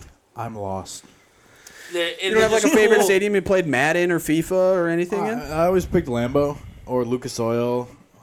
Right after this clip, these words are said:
Speaker 1: or
Speaker 3: Lucas Oil?
Speaker 1: Dude, that's
Speaker 2: Indoor
Speaker 1: such a
Speaker 2: stadiums.
Speaker 1: cool fucking stadium.
Speaker 3: I mean, they have a, the, uh, retractable roof.
Speaker 1: Mercedes-Benz Stadium. It's a badass stadium, too.
Speaker 3: That's, uh,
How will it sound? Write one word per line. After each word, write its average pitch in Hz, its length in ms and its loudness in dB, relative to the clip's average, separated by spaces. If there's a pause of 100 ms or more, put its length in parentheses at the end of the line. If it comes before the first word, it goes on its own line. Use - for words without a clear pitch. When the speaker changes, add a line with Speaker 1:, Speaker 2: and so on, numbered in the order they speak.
(160)
Speaker 1:
or 110 220 -6
Speaker 3:
Lucas 339 340 2
Oil? 170 300 -2 (500)
Speaker 1:
Dude, 117 180 -6
that's 113 360 -8
Speaker 2:
Indoor 147 280 -12
Speaker 1:
such 135 340 -8
a 113 40 -10
Speaker 2:
stadiums. - 60 -18
Speaker 1:
cool 117 200 -8
fucking 107 300 -10
stadium. 98 200 -10
Speaker 3:
I - 20 -4
mean, 180 100 2
they 185 60 6
have 240 120 2
a, 156 220 0
the, 175 120 -8
uh, - 280 -12 (100)
retractable 139 400 -4
roof. 123 160 -4
Speaker 1:
Mercedes-Benz 123 600 -2
Stadium. 123 560 -4 (800)
It's - 120 -20
a 110 40 -16
badass 101 440 -10
stadium, 107 340 -12
too. - 80 -12
Speaker 3:
That's, 147 300 -2
uh, 107 560 -8